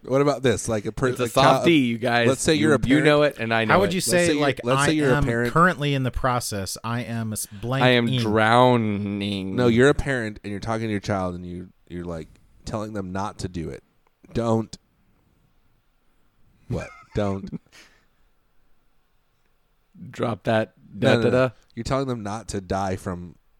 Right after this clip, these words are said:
Speaker 1: inhaling water. Don't.
Speaker 2: <laughs> Don't drown.
Speaker 1: Yeah, don't
Speaker 3: Yeah.
Speaker 1: drown. Okay. <laughs>
Speaker 2: Yeah.
Speaker 3: So why would you say I almost, what, you'd say I almost drowned. It's in the past tense.
Speaker 1: Yeah, he said, "I
Speaker 2: I
Speaker 1: almost
Speaker 2: expl-,
Speaker 1: drowned."
Speaker 2: I just explained to you guys.
Speaker 1: Drown.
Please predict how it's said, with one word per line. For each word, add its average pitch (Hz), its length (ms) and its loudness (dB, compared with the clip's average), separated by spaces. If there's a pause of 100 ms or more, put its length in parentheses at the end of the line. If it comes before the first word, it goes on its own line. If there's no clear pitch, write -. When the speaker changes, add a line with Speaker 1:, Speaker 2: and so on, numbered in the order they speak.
(240)
Speaker 1:
inhaling 95 380 -8
water. 85 480 -8
Don't. 107 500 -2 (720)
Speaker 2:
<laughs> - 80 -20 (560)
Don't 135 320 0
drown. 131 600 0 (540)
Speaker 1:
Yeah, 104 200 -10
don't 120 220 -6
Speaker 3:
Yeah. 104 40 -18
Speaker 1:
drown. 117 460 -2 (180)
Okay. 107 320 -4 (120)
<laughs> - 120 -20
Speaker 2:
Yeah. 135 220 2
Speaker 3:
So 165 160 -2
why 196 160 4
would 180 120 -2
you 190 60 -2
say 180 220 0
I 156 140 2
almost, 160 460 0
what, 139 220 -6
you'd 151 260 -6
say 170 180 0
I 151 40 2
almost 147 400 -4
drowned. 113 580 -4
It's 120 200 -10
in 156 80 -6
the 147 60 -8
past - 340 -4
tense. - 420 -10 (300)
Speaker 1:
Yeah, - 180 -4
he 139 200 -6
said, 151 180 0
"I 143 80 6
Speaker 2:
I - 20 6
Speaker 1:
almost 139 400 2
Speaker 2:
expl-, - 80 -2
Speaker 1:
drowned." 120 400 2
Speaker 2:
I - 20 2
just 240 160 -2
explained 226 500 -2
to 226 60 -6
you 160 120 -4
guys. 107 380 -10
Speaker 1:
Drown. 98 560 -4